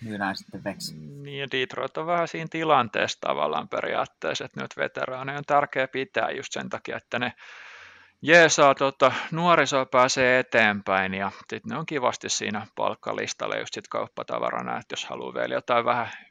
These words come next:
Speaker 2: ylimääräisiä varausvuoroa tai muita, että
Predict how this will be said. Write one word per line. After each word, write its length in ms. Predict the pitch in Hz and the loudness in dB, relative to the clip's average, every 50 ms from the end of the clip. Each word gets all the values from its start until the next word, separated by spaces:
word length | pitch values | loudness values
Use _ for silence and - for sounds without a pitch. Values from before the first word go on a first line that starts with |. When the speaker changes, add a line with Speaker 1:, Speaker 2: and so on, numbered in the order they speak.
| - - | -20 -16
Speaker 2:
ylimääräisiä 920 | 135 127 127 127 120 117 117 113 110 104 101 101 104 - - 107 107 107 107 - _ _ _ 117 107 | -12 -6 -4 -4 0 2 2 4 4 4 2 2 0 0 2 2 2 0 0 -4 _ _ _ -8 0
varausvuoroa 800 | 110 110 110 107 101 104 - - 113 - - 113 113 110 107 | 2 4 6 6 4 4 2 -4 -6 -4 -4 -2 -2 -4 -4
tai 180 | - - - 57 | -4 -6 -8 -8
muita, 440 | 58 57 57 57 - _ - - - | -8 -10 -10 -12 -12 _ -6 -6 -6
että 260 | - _ _ - - | -6 _ _ -14 -14